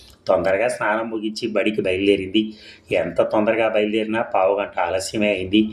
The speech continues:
ఆలస్యం అయితే మాత్రం ఏమిటిలే అనుకుంది లత. ఇక శంకరనారాయణ భోజన అనంతరం పడుకున్నాడు. బయట ఎండ నిప్పులు చెరుగుతోంది. నిద్ర రాకపోయినా ఎండ వల్ల అలసటగా, మగతగా ఉంది.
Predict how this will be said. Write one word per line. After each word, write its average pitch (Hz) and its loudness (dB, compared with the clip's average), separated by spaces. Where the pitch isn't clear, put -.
ఆలస్యం 90 0
అయితే 104 0
మాత్రం 107 0
ఏమిటిలే 104 0
అనుకుంది 104 -2
లత. 92 0
ఇక 104 0
శంకరనారాయణ 127 -2
భోజన 123 -2
అనంతరం 104 0
పడుకున్నాడు. 95 0
బయట 101 0
ఎండ 98 0
నిప్పులు 107 -2
చెరుగుతోంది. 107 0
నిద్ర 104 2
రాకపోయినా 98 -2
ఎండ 98 0
వల్ల 98 0
అలసటగా, 92 0
మగతగా 95 0
ఉంది. 95 0